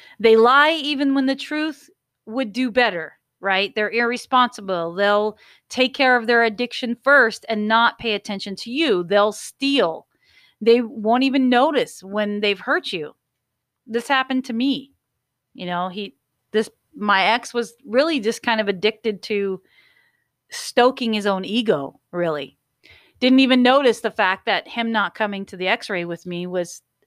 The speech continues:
<laughs> was huge. Like, that was basically the day our relationship really ended for real.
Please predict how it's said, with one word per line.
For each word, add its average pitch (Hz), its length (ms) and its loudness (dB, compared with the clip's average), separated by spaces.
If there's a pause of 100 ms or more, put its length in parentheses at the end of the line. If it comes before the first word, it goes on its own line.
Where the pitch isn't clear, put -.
(200)
<laughs> 240 60 -8 (500)
was 226 220 0
huge. 247 800 0
Like, 196 280 -2
that 202 280 0
was 226 160 -4
basically 208 500 -4
the 180 120 -4
day 180 240 -2
our 170 120 -4
relationship 170 680 -10
really 185 280 -6
ended 165 360 -8
for 165 160 -8
real. 156 360 -8